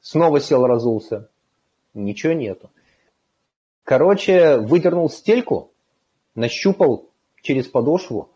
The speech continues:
торчит гвоздь. Перевернул. Подковный гвоздь в подошву. Воткнулся и через стельку вот колол.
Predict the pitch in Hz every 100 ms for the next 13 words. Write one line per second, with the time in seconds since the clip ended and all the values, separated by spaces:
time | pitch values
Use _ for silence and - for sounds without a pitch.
0 | _ _ _ _ - 117 - 156 110 104
1 | 95 - 170 202 214 185 123 113 - _
2 | _ _ _ - 143 - - 214 208 196
3 | 123 110 101 - - _ - - 156 120
4 | 92 - 85 - - _ _ _ _ 110
5 | 123 - 202 277 - - 208 202 277 254
6 | - - 277 262 226 226 226 226 214 190
7 | 175 151